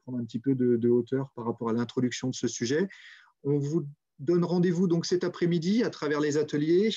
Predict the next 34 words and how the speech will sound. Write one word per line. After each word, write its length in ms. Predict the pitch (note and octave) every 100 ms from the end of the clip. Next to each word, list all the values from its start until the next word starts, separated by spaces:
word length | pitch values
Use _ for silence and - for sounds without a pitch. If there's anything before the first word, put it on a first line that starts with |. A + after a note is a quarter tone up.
| - - -
euh, 640 | B2 B2 A#2+ A#2+ B2 A#2+
donc 240 | C3+ C3+
à 200 | D3 C#3 C#3+
quatorze 360 | C#3+ C#3+ A#2+
heures, 180 | D#3 F#3
donc 180 | C3 B2+
quatre 280 | D#3+ D3 D3+
ateliers 300 | C#3+ C#3+ C#3+
en 100 | C#3
parallèle. 540 | C#3+ C#3 D3 F3 G3+ G3 _ _ _ -
Euh, 220 | B2 B2
je 120 | A#2 B2+
rappelle 320 | B2+ C3+ C3
les 120 | C3+
thèmes. 280 | E3 F3+ E3
Le 100 | C3
premier 340 | - D3+ D3
atelier, 540 | C#3+ D3 D3 D3+ D#3 D#3 - - _ -
euh, 160 | A#2+ A2+
portera 520 | D3 - - C#3+ D3
sur 180 | - C3
les 80 | A#2+
plateformes 520 | A#2 D3 - D#3+ D#3
de 60 | C3
location, 680 | B2+ B2+ B2+ - C#3+ C#3+ F3+
euh, 420 | A#2+ A2 A2 A2 A2
de 140 | A#2+
meublés, 380 | B2+ A#2+ D3+ - _
de 120 | C3 A2
tourisme, 480 | A2+ B2 F3+ G3+ G#3 _ _ _ _ -
euh, 440 | A2+ G#2+ G#2 G#2 G#2+
dans 160 | C3+
les 120 | D3
villes, 280 | C3+ C3+ G#2